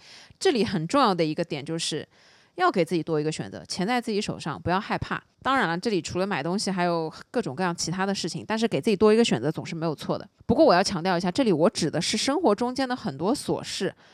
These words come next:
不是说什么吃着碗里的看着锅里的，大家不要就是断章取义。我想要跟你们举一个这样的例子：有一天我一个好姐妹约我吃饭，我们已经很久没有见面了，她要给我提前送生日礼物，那我就很开心，我心想说，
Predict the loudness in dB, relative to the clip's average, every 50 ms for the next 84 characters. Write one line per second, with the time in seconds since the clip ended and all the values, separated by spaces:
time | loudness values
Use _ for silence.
0 | _ _ _ _ _ 2 2 4 2 2 2 4 4 4 4 4 2 0 0 0
1 | 0 0 0 4 4 4 4 4 4 2 0 0 -2 -4 -4 -2 0 0 0 2
2 | 4 4 4 4 2 -2 -8 -12 -12 -6 -6 -4 -2 -2 0 2 4 4 4 2
3 | 0 -2 -8 _ _ -10 -8 -8 -8 -4 -4 -2 -2 0 -2 -2 -2 -4 -6 -6
4 | -6 -6 -8 -8 -10 -12 -16 -20 -20 -20 -20 -20 -20 -8 -6 -2 2 4 4 4
5 | 4 2 -2 -2 -2 -4 -4 -2 -2 -2 -2 -2 -2 0 0 0 0 -2 -2 -4
6 | -4 -6 -8 -10 -14 -18 -18 _ _ _ _ _ _ _ _ _ _ _ _ _
7 | _ _ 0 0 0 2 2 2 2 2 2 0 0 0 0 -2 -2 -2 -2 0
8 | 0 0 0 0 0 0 0 2 0 0 -2 -4 -4 -4 -2 -2 -2 -2 -2 -4
9 | _ _ _ _ _ _ -4 -4 -2 -2 -2 -2 -2 -2 -2 0 0 2 4 4
10 | 4 4 2 -2 -4 -4 -4 -6 -6 -4 -6 -10 -10 -10 -14 -16 -16 -20 -20 -20
11 | -16 _ 4 8 10 10 10 8 6 4 6 4 2 0 -2 -4 -2 0 2 2
12 | 2 2 0 0 2 0 0 0 0 -2 -2 -4 -6 -6 -4 -2 -2 -2 -2 -2
13 | -4 -6 -6 -8 -6 -6 -6 -4 -4 -6 -8 -8 -10 -10 -8 -6 -4 -4 -4 -2
14 | 0 0 0 0